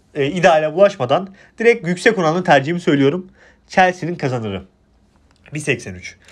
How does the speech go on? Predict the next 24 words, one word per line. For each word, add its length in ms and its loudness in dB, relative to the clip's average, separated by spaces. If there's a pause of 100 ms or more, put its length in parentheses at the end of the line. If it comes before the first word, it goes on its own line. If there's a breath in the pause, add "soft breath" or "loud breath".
(400 soft breath)
Ben 220 4
bu 100 4
da 60 6
yetmez 460 2
diyorum. 400 0 (760 soft breath)
Dört 260 4
buçuk 180 -2
altında 300 4
iki 160 0
yaparsanız 480 2
da 100 -2 (100)
iki 200 -8
on 180 0
beşten 300 -2 (240)
tekli 260 -6
olarak, 400 0
kupon 220 -6
olarak 280 2
alabilirsiniz. 440 -2
Ama 200 0
ben 160 2
burada 180 -4
Chelsea 300 0
tarafından 520 -4